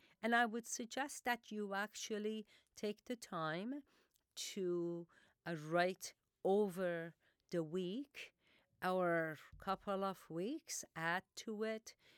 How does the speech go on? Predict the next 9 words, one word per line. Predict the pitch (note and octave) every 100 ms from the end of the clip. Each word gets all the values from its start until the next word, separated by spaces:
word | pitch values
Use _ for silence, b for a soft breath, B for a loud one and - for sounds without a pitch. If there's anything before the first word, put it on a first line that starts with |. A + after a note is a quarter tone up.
| B _ _
edit | - G3 G#3+ A#3 -
it, | A3 A3 G#3 -
adjust | D#3 - - G#3 A3 -
it, | A#3+ A#3 A#3 - B B _
and | F3+ E3+ D#3 D3
then | E3+ G3 A3 A3+ b b _
type | - - F4 -
it | D#4+ -
up. | D4+ E4 A3